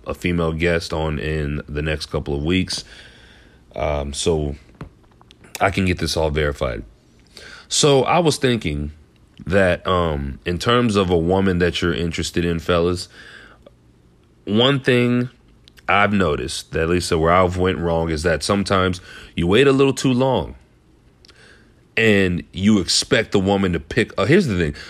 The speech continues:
A woman knows when you like them. They know that. They try to play naive. They try to act as if, oh, yeah, you know, they try to act the blonde. They know it, especially if she's attractive. She knows she looks good, man.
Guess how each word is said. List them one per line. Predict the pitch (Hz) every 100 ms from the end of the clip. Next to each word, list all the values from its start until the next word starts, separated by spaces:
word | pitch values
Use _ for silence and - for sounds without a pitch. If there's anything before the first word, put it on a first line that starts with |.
| - -
A | 117
woman | 135 254 240 135 107
knows | 107 98 85 78
when | 76 90 101
you | 95
like | 90 95 85
them. | - 50 50 - _ _ -
They | 87 135
know | 113 110 123
that. | 90 64 - -
They | 85
try | -
to | 143
play | - 139
naive. | 127 127 113 104 104
They | 90
try | 87 120
to | 92
act | 107 98
as | 101
if, | 98 98 - - - -
oh, | 151 156 151 151
yeah, | 156 156 151 151
you | 147
know, | 131 123
they | 117
try | 117
to | 113
act | -
the | 85
blonde. | 95 92
They | 113 143
know | 143 147 143
it, | 82 - - - - - -
especially | - - 143 156 147 120
if |
she's | - 117
attractive. | 92 120 117 107 -
She | - 120
knows | 117 117 131 131 110
she | 113
looks | 101 78
good, | 76 90 73
man. | 69 90 98